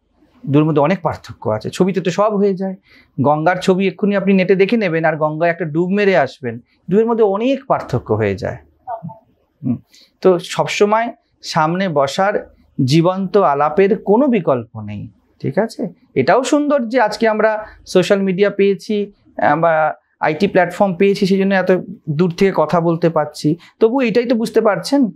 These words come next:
যে আমি যে শব্দগুলো বলছি, এই শব্দগুলির পিছনে কোনো একটা প্রাণ আছে যে আপনার সাথে কথা বলছে। হুম, না তো যে কোনো রোবোটিক সাজেশন হয়ে যেতে পারে, যেমন আজকাল চারদিকে কাউন্সেলিং, কাউন্সেলিং, কাউন্সেলিং চলছে।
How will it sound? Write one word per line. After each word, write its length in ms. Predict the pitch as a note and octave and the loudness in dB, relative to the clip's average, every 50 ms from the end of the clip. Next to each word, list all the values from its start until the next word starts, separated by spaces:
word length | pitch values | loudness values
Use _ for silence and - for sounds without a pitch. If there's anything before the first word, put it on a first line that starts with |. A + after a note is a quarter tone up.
| - _ - | -8 _ -2
যে 220 | F3 G#3+ A3+ - | 0 2 2 2
আমি 340 | - - E3 F3+ G3+ A3 G3 | 2 0 0 0 0 -2 -2
যে 140 | F#3+ B3 A#3+ | 0 -2 -2
শব্দগুলো 800 | - - - F3+ E3+ E3 E3 E3 G#3+ B3+ A3 B3 D4 C#4 C#4+ | -2 -2 0 0 0 0 0 0 0 0 0 0 0 2 2
বলছি, 680 | A#3+ G3 G3 E3 D3 B2+ - - - C3+ C3 C3 - - _ _ _ _ _ - | 2 2 0 0 0 -4 -8 -10 -6 -4 -4 -4 -6 -8 _ _ _ _ _ -2
এই 140 | - G#3 G3 | 0 0 0
শব্দগুলির 680 | - - F#3 F3 F3 F3 G#3+ A3 G#3+ A#3 A3+ A#3 A3+ | 0 0 -2 -2 0 0 0 0 2 0 -2 -4 -4
পিছনে 360 | A3 A#3 G3 - B3 B3 B3 | -4 -4 0 0 2 2 2
কোনো 220 | A#3 A#3+ A#3+ A#3+ B3 | 0 -2 -2 -2 -4
একটা 240 | B3+ B3 - C4+ C4 | -6 -4 -2 -2 -2
প্রাণ 400 | C4 - G#3 G3+ G#3 A3+ B3+ B3+ | 0 0 0 0 0 0 0 -2
আছে 200 | B3+ B3 - A3+ | -2 -4 -6 -4
যে 140 | G#3+ A3 | -2 -2
আপনার 180 | G3 F3 F3 E3+ | -2 -2 -2 -6
সাথে 220 | E3 - B2+ C#3 A2+ | -8 -8 -8 -6 -4
কথা 240 | G#2+ G2+ - A2 G2+ | -6 -6 -6 -6 -8
বলছে। 380 | G#2 G2+ G2 - - - A#2 - _ _ _ _ _ _ _ - | -8 -8 -10 -12 -14 -16 -16 -16 _ _ _ _ _ _ _ -8
হুম, 100 | A3 F#3+ - - - - | -8 -8 -8 -6 -2 0
না 80 | B3 | 0
তো 80 | A#3+ C4+ | 0 0
যে 100 | A3 B3 | 0 0
কোনো 180 | B3 C4 C4+ | 2 2 2
রোবোটিক 400 | B3 B3 A#3 G#3+ C4 C4 C#4+ A#3+ | 2 2 2 0 0 0 0 0
সাজেশন 380 | - - B3+ B3 B3+ B3 C4 B3+ | 0 0 0 0 0 0 0 0
হয়ে 220 | A#3 A#3+ B3+ C4+ | 0 0 -2 -2
যেতে 180 | A#3+ C4+ A#3+ C4+ | -4 -4 -4 -2
পারে, 180 | A3 B3+ B3 A#3+ | -2 0 0 -2
যেমন 140 | A#3+ A#3 | -2 -2
আজকাল 300 | A#3 A3+ A3+ - B3 A#3 | -2 -2 -2 -2 -2 -2
চারদিকে 380 | G#3 A#3 G#3 G3+ F#3+ A3+ G#3 A3+ | 0 0 0 0 0 -2 -2 -2
কাউন্সেলিং, 480 | A3+ G#3+ G#3 A3 A3 - A3+ A3 A3+ G#3+ | 0 0 -2 -2 -2 -2 0 0 0 2
কাউন্সেলিং, 400 | A3 G#3+ A3 G3 A#3+ G#3+ A3 G#3+ | 2 0 0 0 0 -2 0 2
কাউন্সেলিং 440 | A3 G#3+ G#3+ G3+ A3+ G#3+ A3 G#3+ | 0 0 2 2 0 0 0 0
চলছে। 400 | G3+ G#3+ G#3 G3+ G3 - - G3 | 2 2 2 2 2 -2 -8 -10